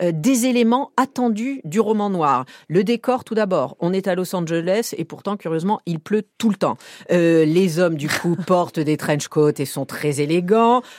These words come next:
Les femmes ont souvent la cuisse longue, la démarche chaloupée et l'œil aguicheur, mais pour autant, elles peuvent savoir se défendre quand il le faut. C'est, donc, euh, ça tue beaucoup.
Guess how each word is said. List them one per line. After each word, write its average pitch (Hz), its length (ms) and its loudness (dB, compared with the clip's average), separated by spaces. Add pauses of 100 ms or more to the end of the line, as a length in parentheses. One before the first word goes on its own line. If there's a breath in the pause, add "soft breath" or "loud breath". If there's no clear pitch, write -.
(160 loud breath)
Les 208 340 2
femmes 208 400 0
ont 190 100 -2
souvent 180 380 -2
la 175 140 0
cuisse - 400 -4
longue, 180 280 2
la 165 120 2
démarche 165 400 0
chaloupée 160 680 -2
et 240 180 6
l'œil 196 300 4
aguicheur, 214 720 -2
mais 254 220 2
pour 226 240 -2
autant, 196 320 0
elles 160 80 0
peuvent 151 180 -6
savoir 151 300 -4
se 156 100 -6
défendre 143 360 -6
quand 127 260 -8
il 127 100 -6
le 160 120 0
faut. 277 420 0 (260 loud breath)
C'est, - 240 -2
donc, 156 300 -4
euh, 156 320 2
ça - 260 -4
tue - 160 -10
beaucoup. 269 640 2